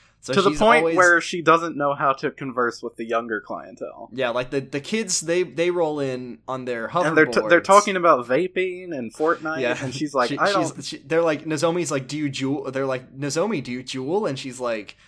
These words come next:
Speaker 1: she's like, "I,
Speaker 2: Uh,
Speaker 1: I, I,
Speaker 2: uh,
Speaker 1: I
Speaker 2: I,
Speaker 1: love
Speaker 2: I know,
Speaker 1: to collect
Speaker 2: I know
Speaker 1: jewels."
Speaker 2: what's going on with the, the Nasdaq right now, and
Speaker 1: Yeah.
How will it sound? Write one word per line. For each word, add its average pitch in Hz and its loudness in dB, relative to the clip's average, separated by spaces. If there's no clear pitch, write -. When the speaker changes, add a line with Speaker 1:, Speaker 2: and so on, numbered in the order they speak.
Speaker 1:
she's - -12
like, 113 -4
"I, 143 4
Speaker 2:
Uh, 151 4
Speaker 1:
I, 156 2
I, 170 6
Speaker 2:
uh, 160 6
Speaker 1:
I 170 8
Speaker 2:
I, 170 6
Speaker 1:
love 165 2
Speaker 2:
I 170 0
know, 180 4
Speaker 1:
to - -4
collect 156 0
Speaker 2:
I - -6
know 180 4
Speaker 1:
jewels." 175 0
Speaker 2:
what's 165 -4
going 165 0
on 156 -4
with 147 -4
the, 151 -8
the 139 -12
Nasdaq 165 -2
right 143 -2
now, 156 -8
and 139 -14
Speaker 1:
Yeah. 135 -2